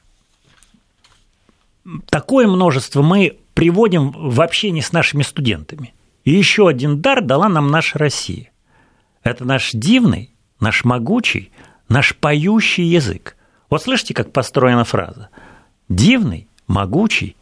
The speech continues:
поющий, кульминационный язык. В нём вся она, наша Россия, краткая фраза. А затем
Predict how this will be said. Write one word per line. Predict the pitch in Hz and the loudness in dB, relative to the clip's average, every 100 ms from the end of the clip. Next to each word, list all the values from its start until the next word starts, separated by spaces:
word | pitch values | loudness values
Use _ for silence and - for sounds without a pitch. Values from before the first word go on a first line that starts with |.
| _ _ | _ _
поющий, | 131 127 151 196 - 90 | -2 0 -2 -4 -4 -10
кульминационный | - 117 117 113 - 110 87 92 | -2 2 4 2 0 -2 -2 0
язык. | 123 127 76 - _ _ _ _ _ _ - | 2 0 -2 -10 _ _ _ _ _ _ -2
В | 120 | 2
нём | 233 262 | 4 2
вся | - 143 113 | 2 0 0
она, | 104 117 | 0 0
наша | 180 - | 0 0
Россия, | 139 139 - 92 | 0 -2 -4 -6
краткая | 87 - 147 196 - - | -6 -2 0 0 -2 0
фраза. | - 113 104 82 90 - - - - | 0 0 -2 -4 -10 -14 -20 -12 -4
А | 131 | -2
затем | 135 180 220 285 269 | -2 -4 -4 -4 -4